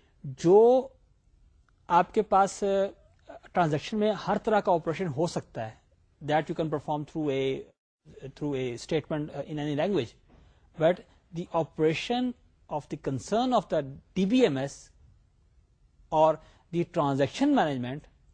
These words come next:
are those that are related to the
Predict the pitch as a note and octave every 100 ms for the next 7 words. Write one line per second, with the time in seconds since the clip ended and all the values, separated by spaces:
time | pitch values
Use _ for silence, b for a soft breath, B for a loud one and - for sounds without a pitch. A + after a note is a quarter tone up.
0 | - C#3+ B2+ B2 B2 F#3 A#3 - _ b
1 | b b C#3+ D#3+ F3 - D3+ D#3 - -
2 | C3+ C3+ C#3+ D3+ G3 - D3+ C#3+